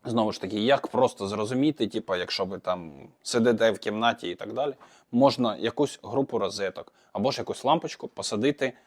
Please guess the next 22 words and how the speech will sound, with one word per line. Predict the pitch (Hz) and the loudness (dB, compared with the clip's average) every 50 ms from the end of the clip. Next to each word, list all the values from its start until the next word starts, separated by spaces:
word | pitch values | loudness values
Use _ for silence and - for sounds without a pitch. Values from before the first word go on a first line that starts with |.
| _ _ _ _ _ - | _ _ _ _ _ -4
до | - 110 135 139 147 - | 2 8 10 10 10 8
інвертора, | - 127 117 110 98 104 95 90 - - - - - - _ _ _ | 6 2 0 2 4 4 4 2 0 -6 -12 -14 -14 -16 _ _ _
і | - 110 | -8 -4
воно | 104 117 120 131 135 | -2 -2 -2 0 0
не | 120 110 | 0 0
братиме | 101 110 120 120 117 - 92 95 95 90 - _ | 4 6 6 6 6 4 -6 -6 -8 -8 -8 _
участь | - 139 143 - 151 127 - - | -6 -6 -6 -4 -6 -10 -10 -10
в | 101 | -8
резервній | 98 95 110 127 127 117 101 | -6 -2 -2 -2 0 -2 -4
групі. | 92 101 95 - - 90 | -6 -8 -10 -10 -4 0
Наприклад, | 110 120 113 127 98 - - 92 95 95 - 127 _ _ _ | 0 0 2 0 -2 -4 -4 -8 -10 -12 -14 -20 _ _ _
от | - 104 101 | -4 -4 -2
для | 92 104 110 120 117 | 0 2 2 2 4
демонстрації, | 120 113 107 101 - - - - - - 107 | 2 2 0 -2 -4 -4 -6 -6 -4 -6 -6
у | 123 | -6
нас | 123 - - | -6 -4 -4
є | 120 104 | -4 -2
гірлянда | 110 127 127 139 165 190 190 185 180 175 | -2 0 0 2 2 2 2 0 0 -2
от | 160 - | -4 -4
така, | - 156 - - 156 151 - _ _ _ - - _ _ _ _ - - - - _ _ _ _ _ | -6 -8 -6 -6 -6 -6 -8 _ _ _ -20 -20 _ _ _ _ -20 -20 -20 -20 _ _ _ _ _
ми | - 127 127 107 | -4 -4 -4 -2
відкриваємо, | 110 117 120 - - 139 139 147 165 165 165 160 156 | -4 -6 -6 -4 -2 0 2 2 2 0 0 -2 -6